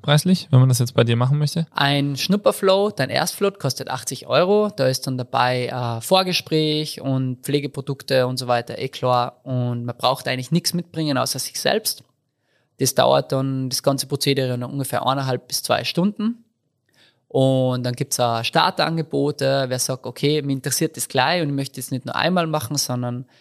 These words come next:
Speaker 2: möchte die Erfahrung machen. Dann gibt's auch ein, so ein einmaliges Starterpaket. Da kann man dann für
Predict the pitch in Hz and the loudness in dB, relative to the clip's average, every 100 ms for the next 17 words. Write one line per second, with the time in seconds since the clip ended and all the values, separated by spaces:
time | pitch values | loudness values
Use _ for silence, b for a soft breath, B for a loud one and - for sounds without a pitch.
0 | b - 131 - - - - 151 143 123 | b -4 -4 -2 -6 -2 0 0 -2 -6
1 | 127 123 131 - 123 120 123 - b b | -8 -8 -8 -4 -2 -4 -6 -12 b b
2 | - 131 127 - 139 123 123 127 175 175 | 0 2 2 2 0 -2 -4 -2 0 0
3 | - 151 - 139 139 139 131 - 127 120 | -2 -6 -2 0 0 -2 -6 -6 -4 -2
4 | 120 120 120 120 120 117 120 | -4 -6 -6 -4 -2 -4 -6